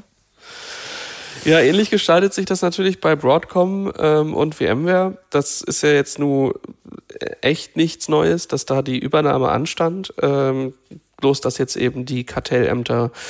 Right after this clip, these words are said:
äh, jetzt endlich final allem zugestimmt haben und dass dann eben im Dezember diese Akquise dann auch vollzogen wurde. Und ja,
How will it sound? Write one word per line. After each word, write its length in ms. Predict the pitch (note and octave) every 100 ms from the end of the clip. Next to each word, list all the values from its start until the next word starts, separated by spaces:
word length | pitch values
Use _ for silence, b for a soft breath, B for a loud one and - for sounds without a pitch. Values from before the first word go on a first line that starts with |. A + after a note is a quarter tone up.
| B B B
äh, 300 | A#2+ A#2 A#2
jetzt 300 | A#2+ A#2+ -
endlich 400 | C3 D#3 D3 C#3
final 500 | - C3 A#2+ B2+ B2+
allem 460 | - A#2+ C3 C3 C3
zugestimmt 580 | - D3+ D3 - C3+ -
haben 320 | B2+ B2 B2+
und 180 | B2 A#2+
dass 140 | A#2+
dann 240 | - A#2+ -
eben 320 | - A#2 A#2
im 120 | A#2+
Dezember 520 | A#2 A2 G#2+ A#2+ A2+
diese 480 | G#2+ A2+ A#2 A2+ A#2 B B B B
Akquise 500 | A2 - A#2+ A#2+ A#2+
dann 280 | A2 G#2+ G#2
auch 260 | - A#2
vollzogen 640 | - B2+ C3 - C#3+ E3 D3
wurde. 400 | C#3+ C#3+ C#3 C3+ B B B B
Und 360 | - A2+ A2 -
ja, 320 | - B2 A2